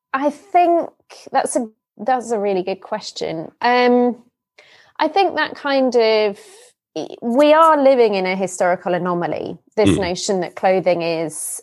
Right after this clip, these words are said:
Speaker 1: um, you know, can be discarded, that it's for a couple of wears only and that's it.
Speaker 2: Mm.
Speaker 1: And you would very much hope,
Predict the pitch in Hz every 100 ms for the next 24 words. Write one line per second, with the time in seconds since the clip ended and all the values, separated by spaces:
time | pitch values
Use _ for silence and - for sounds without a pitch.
0 | - 185 175 165 160 156 180 165 160 -
1 | 175 175 170 175 - 185 175 175 170 160
2 | - - _ _ _ _ _ 220 196 -
3 | - - - - 214 190 - - - 180
4 | 175 185 175 170 170 165 - 180 175 170
5 | 160 165 156 - - 165 - - - -
6 | - 208 190 180 180 175 180 - - _
7 | _ _ - 202 233 226 226 196 202 240
8 | 240 226 190 - - 240 196 170 -